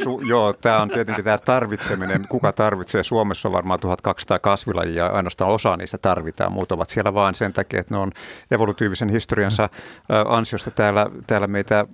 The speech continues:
mietityttämässä, ehkä rikastuttamassa. Mut mitä ampiaisiin tulee, niin, ö, ampiainen kyllä, vaikka onkin, ö, tietyssä vaiheessa peto, niin ampiainen myös pölyttää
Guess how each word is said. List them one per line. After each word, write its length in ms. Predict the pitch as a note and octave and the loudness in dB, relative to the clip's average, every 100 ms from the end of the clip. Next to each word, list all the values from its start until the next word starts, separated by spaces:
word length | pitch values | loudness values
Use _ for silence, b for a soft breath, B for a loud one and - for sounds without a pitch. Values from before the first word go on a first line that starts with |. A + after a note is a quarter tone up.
| - - - C#4+ C3 | -20 -20 -18 -10 -4
mietityttämässä, 1080 | C#3+ C#3 A2+ G2 E2+ _ E2+ F2 - - D2+ - | 2 4 4 0 -8 _ -4 -2 -2 -4 -4 -4
ehkä 240 | F#2 - A#2 | -6 0 0
rikastuttamassa. 800 | B2+ G#2 F#2+ - F#2 D#2+ - - B B B B | 2 0 -2 -6 -6 -4 -4 -6 B B B B
Mut 120 | A#2 | 0
mitä 260 | A#2+ B2 | 0 2
ampiaisiin 500 | E3+ F3+ B2+ G#2 F#2+ | 0 2 2 2 -2
tulee, 320 | - F#2+ F2+ F2+ | 0 2 2 2
niin, 300 | F#2 F2+ - - - | 0 0 -4 -6 0
ö, 480 | G2 F#2+ F#2+ - - _ _ _ - | 4 4 4 0 -8 _ _ _ -4
ampiainen 640 | D3 F#3 C3+ G2+ F2+ F2 E2 | -2 0 2 2 2 -2 -4
kyllä, 260 | G#2+ F#2+ F#2 | -2 0 0
vaikka 280 | G2+ - A#2+ | -2 -2 0
onkin, 500 | C3 B2 A2 G2 F2+ - | 0 0 0 0 -2 -2
ö, 40 | G#2 F2+ E2+ - | 0 2 2 0
tietyssä 360 | A#2+ G#2 - | 0 0 -6
vaiheessa 380 | F2 E2 E2+ - - - | -6 -6 -6 -10 -8 -2
peto, 360 | D#3 - G#2 D#2+ | -2 2 -2 -2
niin 180 | F#2 A#2 | -6 -6
ampiainen 420 | C#3+ G2 F2+ F2+ | -4 -2 -2 -2
myös 240 | B2 A#2+ - | -2 -4 -2
pölyttää 680 | G#3 F#3+ G2 - - F#2 - | 0 2 2 -4 -4 -2 -2